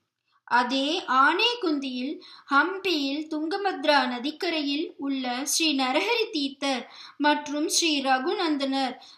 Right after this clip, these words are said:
பிருந்தாவனங்களின் மிருத்திகை இருந்திருக்கும். கும்பகோணத்தில் சோலையப்பன் வீதியில் உள்ள அவரது பரமகுருவான ஸ்ரீ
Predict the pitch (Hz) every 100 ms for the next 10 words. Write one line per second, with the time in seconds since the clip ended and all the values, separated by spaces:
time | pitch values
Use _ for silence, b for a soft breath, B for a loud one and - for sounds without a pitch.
0 | - 277 294 302 311 302 294 269 254 254
1 | 240 240 262 262 311 277 269 370 277 277
2 | 262 247 240 233 226 b b _ 339 349
3 | 403 370 320 277 269 269 277 349 B B
4 | - 339 339 370 453 440 359 - 285 269
5 | 285 320 302 277 254 247 233 240 - 277
6 | 269 262 - 254 254 311 392 320 311 269
7 | 262 254 269 339 -